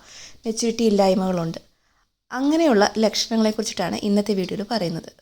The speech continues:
അതിൽ ആദ്യത്തേത് നമ്മളിൽ പലർക്കും ഉള്ള പ്രശ്നം തന്നെയാണ് ഇമോഷൻസിനെ ഹാൻഡിൽ ചെയ്യാൻ പറ്റാതെ വരിക.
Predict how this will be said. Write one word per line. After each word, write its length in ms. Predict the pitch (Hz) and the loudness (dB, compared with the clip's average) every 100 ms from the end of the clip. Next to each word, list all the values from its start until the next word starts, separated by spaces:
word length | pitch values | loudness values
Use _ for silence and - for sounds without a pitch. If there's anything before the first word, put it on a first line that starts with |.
| _ _ _ _ - | _ _ _ _ -10
അതിൽ 200 | 262 247 - - | -4 -4 -4 0
ആദ്യത്തേത് 640 | 202 202 220 220 185 - - | 2 4 2 0 -2 -4 -6
നമ്മളിൽ 280 | 196 196 202 202 | -2 0 0 0
പലർക്കും 380 | 185 196 - 277 | 0 0 0 0
ഉള്ള 120 | 214 | 0
പ്രശ്നം 340 | 214 214 190 | -2 -8 -4
തന്നെയാണ് 400 | 185 185 185 170 - _ _ _ _ | -2 0 -2 -2 -6 _ _ _ _
ഇമോഷൻസിനെ 640 | 269 277 311 302 277 233 240 | -4 2 2 2 2 4 4
ഹാൻഡിൽ 400 | 240 190 202 220 | 4 4 6 6
ചെയ്യാൻ 200 | 202 196 | 6 2
പറ്റാതെ 380 | 196 180 185 185 | 0 -2 -2 0
വരിക. 260 | 180 165 | 0 -4